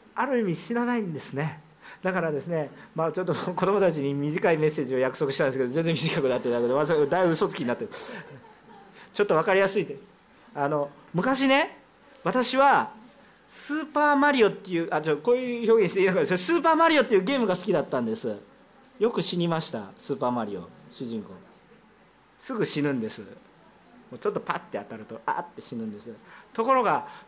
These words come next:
こうスターっていうのがあるんですね。こうスターっていうのが、ぴょんぴょんぴょんって出てくる。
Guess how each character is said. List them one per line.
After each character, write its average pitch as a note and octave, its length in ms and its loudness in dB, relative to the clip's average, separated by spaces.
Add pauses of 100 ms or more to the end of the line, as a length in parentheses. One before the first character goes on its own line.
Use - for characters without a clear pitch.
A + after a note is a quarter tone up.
(180)
こ E3 100 -6
う C3 40 -4
ス - 280 -6
タ D#4 80 0
ー D#4 180 0
っ - 40 -14
て - 140 -8
い D3 40 -2
う - 20 -2
の C#3+ 100 -4
が C3 100 -8
あ - 20 -8
る C#3+ 80 -10
ん - 20 -12
で C3+ 60 -14
す C#3 80 -18
ね。 C#3+ 220 -10
こ D#3 80 -12
う - 20 -10
ス - 160 -10
タ D4 80 -2
ー C#4+ 200 -4
っ - 60 -8
て F3+ 140 -12
い D3 60 -4
う - 20 -4
の C#3+ 100 -6
が、 C3 140 -10 (300)
ぴ G3 60 -14
ょ G3 200 -10
ん G3 180 -14
ぴ F#3+ 80 -12
ょ F#3+ 160 -10
ん F#3 100 -16
ぴ F#3 60 -14
ょ F#3+ 60 -10
ん F#3+ 40 -10
っ E3+ 40 -12
て C#3+ 60 -12
出 C3 80 -14
て B2 80 -16
く A#2 40 -18
る。 A#2+ 80 -20